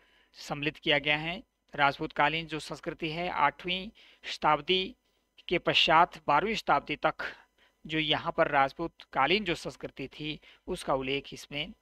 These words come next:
किया गया है, इसकी महत्वपूर्ण जानकारी प्राप्त होती है। नेक्स्ट है पृथ्वीराज विजय। इसकी रचना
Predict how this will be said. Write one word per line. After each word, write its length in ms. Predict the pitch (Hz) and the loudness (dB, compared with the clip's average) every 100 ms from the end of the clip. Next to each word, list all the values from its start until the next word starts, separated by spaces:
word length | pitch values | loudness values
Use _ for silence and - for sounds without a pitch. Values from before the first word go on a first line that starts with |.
| - | -6
किया 200 | 160 151 | 2 2
गया 140 | 135 | 2
है, 220 | 120 139 143 - | -4 -6 -8 -10
इसकी 200 | - 151 | -18 -8
महत्वपूर्ण 380 | 139 135 143 135 | -6 -6 -10 -4
जानकारी 520 | 131 131 131 135 247 _ - | -4 -2 -2 -2 -8 _ -6
प्राप्त 300 | 139 127 - | -6 -6 -10
होती 220 | - - | -18 -18
है। 160 | - - _ - - - | -20 -20 _ -20 -20 -6
नेक्स्ट 340 | 170 190 - | 2 2 2
है 60 | 214 | -4
पृथ्वीराज 840 | - 180 - 185 170 180 - - - | -4 -4 0 4 4 2 -8 -16 -8
विजय। 420 | 156 147 151 254 - _ _ _ _ _ - | -4 -2 -2 -4 -12 _ _ _ _ _ -14
इसकी 280 | 156 - | -8 2
रचना 440 | 175 170 196 180 | 2 4 2 0